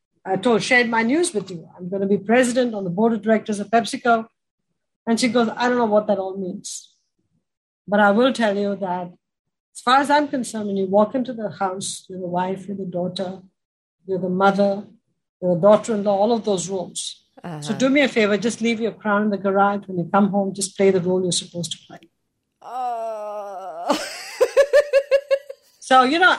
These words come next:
Speaker 1: at that point, I was mad for a brief moment. On the
Speaker 2: Uh-huh.
Speaker 1: other hand, Aarti,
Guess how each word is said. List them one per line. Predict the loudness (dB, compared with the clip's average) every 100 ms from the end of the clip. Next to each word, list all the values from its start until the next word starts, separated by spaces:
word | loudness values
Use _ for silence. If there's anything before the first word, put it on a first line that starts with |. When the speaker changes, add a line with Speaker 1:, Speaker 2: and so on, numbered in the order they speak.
| -2
Speaker 1:
at | 0
that | 2 2 2
point, | 0 2
I |
was | -2 -4
mad | -2 0 0 -4
for | -10
a | -10
brief | 0 0 2
moment. | 0 0 0 -4 -12 _ _ _ -14 -4
On | -2
the | 2
Speaker 2:
Uh-huh. | 2
Speaker 1:
other | 2
hand, | 2 0
Aarti, | 0 -2 -4 -8 -10